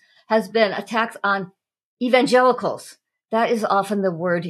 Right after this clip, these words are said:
used. You know, these evangelical Christians, um,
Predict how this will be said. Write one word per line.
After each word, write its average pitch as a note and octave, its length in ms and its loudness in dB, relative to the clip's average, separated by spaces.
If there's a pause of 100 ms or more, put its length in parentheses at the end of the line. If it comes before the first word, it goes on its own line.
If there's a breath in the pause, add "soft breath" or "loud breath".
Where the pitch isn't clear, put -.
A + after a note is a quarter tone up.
used. F#3+ 480 -2
You E3+ 60 -2
know, D#3+ 60 -2
these F#3 280 -4
evangelical A3+ 880 0
Christians, D#3+ 640 -2 (460 soft breath)
um, F3 460 0